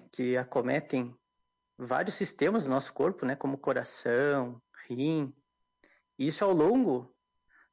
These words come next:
do percurso aí da vida, isso desencadeia, é, complicações graves, que por vezes as pessoas não,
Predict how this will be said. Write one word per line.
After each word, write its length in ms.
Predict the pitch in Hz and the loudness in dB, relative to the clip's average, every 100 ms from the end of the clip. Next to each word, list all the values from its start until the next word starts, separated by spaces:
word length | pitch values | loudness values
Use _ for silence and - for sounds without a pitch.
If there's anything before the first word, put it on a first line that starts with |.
| - | -12
do 120 | 131 | -6
percurso 540 | - 135 147 175 - | -2 -2 0 -2 0
aí 100 | 139 | 0
da 140 | 151 135 | 0 -2
vida, 360 | 120 196 180 143 | -2 -2 0 0
isso 180 | - | -4
desencadeia, 960 | 160 165 185 - 165 135 196 170 123 131 _ - | -10 -8 -4 -2 -2 0 2 2 0 -4 _ -8
é, 520 | 139 127 123 127 120 | -2 0 0 0 -4
complicações 840 | - 180 190 196 156 147 - 170 180 | -2 -2 -2 -4 -4 -2 0 0 0
graves, 680 | 151 165 196 135 - - - _ _ _ _ _ | -2 2 2 0 -6 -20 -20 _ _ _ _ _
que 80 | _ | _
por 160 | 147 | -4
vezes 280 | 123 139 156 | 0 2 2
as 120 | 156 | 0
pessoas 420 | - 139 - 160 147 | -2 -4 0 0 2
não, 460 | 143 139 131 127 | 0 0 0 -4